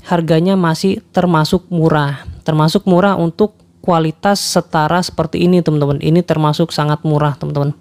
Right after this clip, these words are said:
Empat puluh dua ribu, ini masih sangat murah menurut gue, teman-teman. Yang kedua, stoknya masih banyak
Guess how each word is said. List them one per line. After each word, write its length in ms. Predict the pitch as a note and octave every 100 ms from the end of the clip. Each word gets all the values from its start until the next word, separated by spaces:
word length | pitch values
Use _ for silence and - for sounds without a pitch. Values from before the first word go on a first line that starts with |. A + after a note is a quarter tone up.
| _
Empat 240 | F3 - -
puluh 240 | E3 D#3
dua 240 | D3+ D3+
ribu, 480 | D3 C#3+ E3+ G#3 G#3+ _ _ _ -
ini 160 | E3 D#3+
masih 320 | D#3+ D3 D3+
sangat 240 | D3+ D3
murah 320 | D3+ D3 D3 C#3+
menurut 320 | C#3+ C#3+ C#3
gue, 320 | D#3 D#3 C3+ C3
teman-teman. 400 | C3+ C3+ C#3+ C#3+ - _ - - - - - _ -
Yang 160 | F#3+
kedua, 400 | G#3+ A3 F3 F#3 _ -
stoknya 560 | - - F#3+ - A3+
masih 320 | G3+ F3+ A3 F3+
banyak 320 | E3 E3